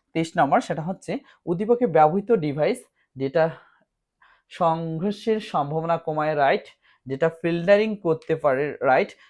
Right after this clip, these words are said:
একাধিক নেটওয়ার্কে সংযুক্ত করতে পারে না। প্রিয় শিক্ষার্থী,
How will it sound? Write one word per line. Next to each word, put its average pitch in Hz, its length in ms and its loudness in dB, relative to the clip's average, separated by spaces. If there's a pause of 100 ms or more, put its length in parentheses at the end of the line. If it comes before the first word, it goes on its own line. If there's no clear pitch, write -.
(100)
একাধিক 208 420 0
নেটওয়ার্কে 208 720 0
সংযুক্ত 165 680 -4
করতে 123 340 -6
পারে 101 200 -4
না। 113 160 0
প্রিয় 107 200 -6
শিক্ষার্থী, 160 380 -4